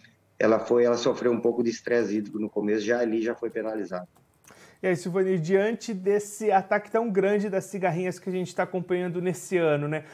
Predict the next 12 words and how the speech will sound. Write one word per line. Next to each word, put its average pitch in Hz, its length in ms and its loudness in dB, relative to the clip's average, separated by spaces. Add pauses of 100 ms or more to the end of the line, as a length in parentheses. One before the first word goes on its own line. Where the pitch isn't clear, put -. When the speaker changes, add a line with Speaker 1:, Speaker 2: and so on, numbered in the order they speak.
(160)
Speaker 2:
o 165 80 -8
que 233 140 -4
que - 100 -20
fica 254 320 0
de 226 140 0
lição, 226 600 2
quais 226 220 2
são 233 140 -4
os 220 80 -2
aprendizados 214 960 2
pro 202 180 -2
produtor 202 600 2